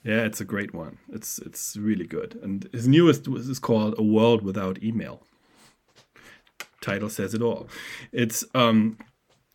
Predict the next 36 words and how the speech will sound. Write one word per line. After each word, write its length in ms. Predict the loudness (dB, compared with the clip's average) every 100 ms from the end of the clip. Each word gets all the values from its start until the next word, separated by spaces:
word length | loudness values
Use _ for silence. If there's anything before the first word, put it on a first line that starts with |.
| -6
it's 140 | 2
a 60 | 4
bit 180 | 8 6
of 160 | 8
a, 320 | 8 8 4 -2 -14 _ _ _ -20 -20 _ _ _
a 100 | 0
movement, 760 | 4 6 8 8 6 4 2 0
I 80 | -2
would 200 | -6 -8
say, 460 | -4 -2 -2 -4 -12 -20 _ _ _
against 800 | -4 -4 2 2 2 0 -2 -8
the 400 | -2 2 2 0 -6 -4
dominating 1000 | 0 4 6 6 2 -2 -4 -6 -6 -10 _ _ _ -2
idea 580 | -2 0 0 2 0 -6 _ _ _ _ _ _ _ _ _
how 260 | -8 -4 -4
to 160 | -6 -12
consume 800 | -8 -8 -6 -2 0 0 -2 -10 _
music 380 | -2 -2 -6 -10
and 140 | -12
arts. 500 | -10 -12 -12 -18 -20 _ -12
And 160 | -4
even 260 | -2 2 2
the 80 | 0
word 360 | -2 -6 -6
consume 640 | -4 -4 -6 -4 -2 -2
in 120 | -4 -6
that 180 | -10
context 560 | -10 -10 -10 -12 -16 -14
is 120 | -14
something 340 | -12 -12 -14 -16
that's 180 | -18 -12
bothering 560 | -6 -6 -8 -12 -14
me 120 | -16
a 80 | -16
bit, 240 | -16 -16 -16
because, 360 | -14 -12 -14